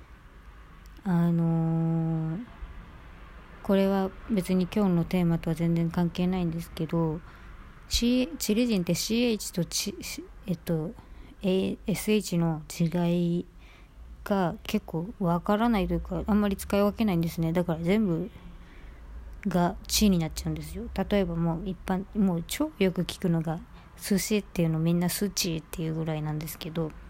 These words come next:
これなんでチに、し-、エスエイチの発音も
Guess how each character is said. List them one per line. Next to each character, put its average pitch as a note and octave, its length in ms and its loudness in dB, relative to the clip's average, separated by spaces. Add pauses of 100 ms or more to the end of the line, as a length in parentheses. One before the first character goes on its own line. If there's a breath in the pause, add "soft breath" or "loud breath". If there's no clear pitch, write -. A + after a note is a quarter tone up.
(680)
こ G3+ 60 2
れ F#3+ 60 6
な G#3 140 4
ん D#4 80 4
で B3 100 2
チ - 240 2
に、 G3+ 360 2
し-、 - 260 -4 (120)
エ F#3+ 100 2
ス - 200 -4
エ A3 100 4
イ G#3 60 2
チ G3 160 0
の F3+ 160 4
発 F3 280 0
音 F3 180 4
も E3+ 360 4